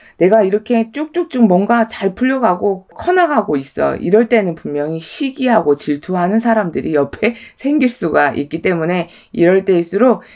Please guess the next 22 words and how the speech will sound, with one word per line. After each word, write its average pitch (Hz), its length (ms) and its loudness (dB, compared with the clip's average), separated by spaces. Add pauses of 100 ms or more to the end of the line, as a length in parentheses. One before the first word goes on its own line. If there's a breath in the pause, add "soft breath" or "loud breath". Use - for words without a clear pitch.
나만의 226 480 2
능력이 160 400 -2
아닌, 143 460 -6
음, 156 240 -4 (160 loud breath)
함께 302 500 -2
커가는 170 720 -2
그런 160 840 0
마음을 151 500 -2
버리지 135 640 -6
않고 156 420 -4 (200 loud breath)
잊지 190 340 -2
않으셨으면 156 540 -6
좋겠습니다. 139 640 -10 (260 soft breath)
겸손, 160 520 -2 (120)
네, 139 260 -8 (220 loud breath)
겸손한 180 520 0
마음과 156 520 2 (180 loud breath)
함께 226 600 0 (220 soft breath)
항상 247 560 0 (200 loud breath)
나 165 300 4
혼자가 220 480 0
아닌 185 400 2